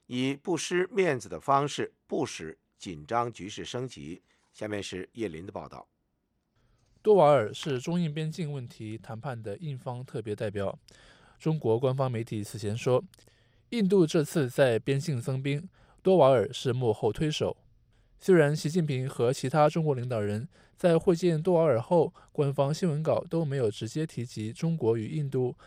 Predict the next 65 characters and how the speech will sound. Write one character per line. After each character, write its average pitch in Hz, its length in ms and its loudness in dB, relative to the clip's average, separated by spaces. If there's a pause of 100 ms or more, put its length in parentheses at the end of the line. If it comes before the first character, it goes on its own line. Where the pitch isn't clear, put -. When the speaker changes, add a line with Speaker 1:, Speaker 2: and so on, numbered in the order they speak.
(200)
Speaker 2:
在 175 180 2
与 120 140 2
不 170 180 -2
丹 165 200 2
交 180 200 4
界 180 160 2
的 110 160 2
洞 180 180 2
朗 107 160 -2
地 123 160 -6
区 127 160 -6
的 101 160 -2
军 120 200 -6
事 123 120 -6
对 123 220 -2
峙， 117 300 -2 (420)
但 143 320 4
印 160 80 -2
度 143 100 -2
媒 127 200 -2
体 117 180 -6
注 131 180 -4
意 117 140 -2
到， 117 260 2 (200)
中 202 180 4
国 139 160 6
官 170 180 4
方 175 200 2
媒 143 160 0
体 123 160 -6
的 107 200 0
最 143 220 -2
近 151 180 -2
论 156 220 0
调 123 260 2 (140)
似 - 220 -4
乎 139 240 -4
有 107 180 -2
些 113 220 -6
松 143 200 -4
动。 147 220 -2 (840)
中 202 180 4
国 165 140 4
官 180 200 4
方 185 160 4
媒 139 160 0
体 117 240 -4
新 160 180 -2
华 127 200 0
社 156 160 0
的 120 140 2
英 170 160 0
文 147 120 2
网 110 160 -2
站 143 280 4 (320)
二 190 140 4
十 190 120 0
五 139 120 2
号 143 260 4
刊 139 280 -6
登 131 160 -2
分 151 180 -2
析 147 140 -4
文 117 180 -2
章， 127 340 0